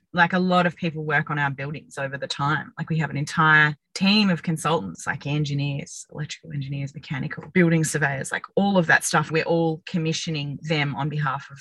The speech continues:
well, our client quite a lot of the time. And then you've got the builder who, you know, takes over the project as the key leader of that part of it. And then they commission an enormous number of trades to be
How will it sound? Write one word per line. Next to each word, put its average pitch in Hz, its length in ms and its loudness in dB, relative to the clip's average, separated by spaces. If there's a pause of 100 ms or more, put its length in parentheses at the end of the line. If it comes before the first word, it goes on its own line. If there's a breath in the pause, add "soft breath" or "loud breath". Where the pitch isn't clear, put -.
(140)
well, - 280 -10
our 143 120 2
client 151 540 -6
quite 139 180 -6
a 127 60 -8
lot 98 160 -10
of - 60 -12
the 170 60 -8
time. - 520 -4
And 143 400 -2
then 143 160 -4
you've 139 120 -6
got - 220 -4
the 160 160 0
builder 156 380 4
who, 160 200 4
you 160 100 -2
know, 147 120 -2
takes - 340 -4
over 156 280 2
the 151 100 -2
project 147 480 -2
as 147 140 -6
the 156 100 -4
key 143 440 -4 (100)
leader 143 400 -2
of 143 100 -10
that - 220 -4
part 165 260 4
of 147 100 2
it. 151 260 0
And 160 180 0
then 147 320 -2
they 180 420 2
commission 156 380 -2
an 143 100 -2
enormous 151 460 -2
number 147 200 -4
of - 120 -10
trades - 440 -2
to - 60 -14
be - 160 -10